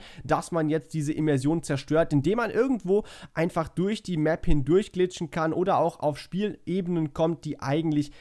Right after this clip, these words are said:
nicht sichtbar sein sollten. Also es ist natürlich ein Unterschied, ob hier ein D L C kommt, wie in Forza Horizon drei mit Hot Wheels, wo man eine fertige Welt, die ja, ziemlich verrückt gewesen ist, einfach befahren konnte, aber sie war in sich irgendwie stimmig gewesen oder ob man jetzt einfach hier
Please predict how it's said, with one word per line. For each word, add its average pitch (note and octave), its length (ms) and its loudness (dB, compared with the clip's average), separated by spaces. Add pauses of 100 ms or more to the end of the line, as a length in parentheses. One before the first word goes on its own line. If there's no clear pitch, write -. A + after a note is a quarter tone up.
(120)
nicht D3 340 2
sichtbar C3+ 500 0
sein C3+ 260 2
sollten. G#2 360 -2
Also F3 260 2
es F3+ 80 0
ist A#3 180 -4
natürlich G3 360 0
ein - 40 -6
Unterschied, G3 520 -2
ob D3 160 -4
hier F3+ 200 0 (280)
ein D3+ 320 0
D G3 160 0
L F#3+ 140 2
C B3 260 -4
kommt, F#3+ 340 0
wie F3 140 -4
in E3+ 120 0
Forza E3 380 0
Horizon C#3+ 420 2
drei D3+ 280 2
mit D3+ 260 -4
Hot F3+ 240 -2
Wheels, F#3 240 2 (300)
wo E3 160 4
man F#3 140 4
eine D#3+ 220 0
fertige F#3 600 0
Welt, F#3+ 320 2
die E3+ 160 -6 (460)
ja, C#3 320 -2
ziemlich G#3 380 -2
verrückt E3+ 400 -2
gewesen C3+ 440 2
ist, C#3+ 300 -6
einfach D3 240 -2
befahren D3 500 0
konnte, D#3+ 300 -2
aber D3+ 180 0
sie C#3 180 -2
war E3 200 4
in D3 160 2
sich F#3 300 -4
irgendwie F3 340 2
stimmig E3+ 380 2
gewesen D3 380 0
oder G3 260 4
ob E3 140 0
man E3+ 120 0
jetzt D#3 200 -2
einfach D3 280 -4
hier D#3+ 220 -2